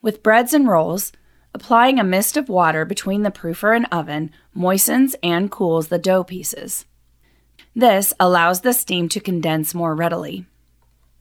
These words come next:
"It actually amplifies the steam in the oven," said Andre Nickel, Director of Engineering, Topos Mondial. "It's the holy grail of simplicity for adding steam to your products."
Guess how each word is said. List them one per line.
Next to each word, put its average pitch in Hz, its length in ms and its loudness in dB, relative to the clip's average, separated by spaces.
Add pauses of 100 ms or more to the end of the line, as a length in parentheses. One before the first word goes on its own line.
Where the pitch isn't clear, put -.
"It 240 100 2
actually 254 520 2
amplifies 190 680 0
the 185 100 -10
steam 196 420 -2
in 170 80 -2
the 170 160 0
oven," 185 420 0
said 170 240 -2
Andre 156 360 -6
Nickel, 165 480 -4 (280)
Director 180 380 -2
of 160 100 -6
Engineering, 160 680 -4 (320)
Topos - 440 -8
Mondial. 160 640 -4 (560)
"It's 214 200 -2
the - 260 -2
holy 269 300 4
grail 190 360 4
of 175 80 0
simplicity 185 680 -4
for 160 220 -6
adding 175 280 0
steam 175 420 -4
to - 120 -10
your 156 100 -8
products." - 680 -6